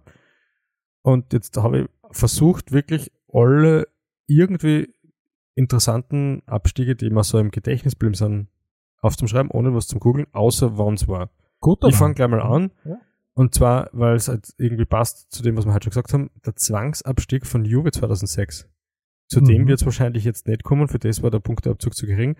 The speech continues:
Speaker 1: Aber es gibt natürlich eine besondere Geschichte dazu, nämlich Gigi Buffon geht mit in die zweite Liga.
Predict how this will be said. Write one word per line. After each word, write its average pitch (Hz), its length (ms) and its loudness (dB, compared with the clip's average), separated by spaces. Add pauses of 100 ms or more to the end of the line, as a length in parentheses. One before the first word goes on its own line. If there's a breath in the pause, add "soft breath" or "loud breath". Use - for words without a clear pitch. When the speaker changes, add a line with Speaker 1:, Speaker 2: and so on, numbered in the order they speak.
(240 soft breath)
Speaker 1:
Aber 107 100 0
es 110 100 0
gibt 131 200 -6
natürlich 120 380 -4
eine 113 160 -4
besondere 120 460 0
Geschichte - 340 -8
dazu, 107 180 0
nämlich 101 340 0
Gigi - 280 -2
Buffon 123 420 0
geht - 180 -6
mit 139 200 2
in 123 80 -14
die 117 100 -8
zweite 104 300 0
Liga. 101 320 -2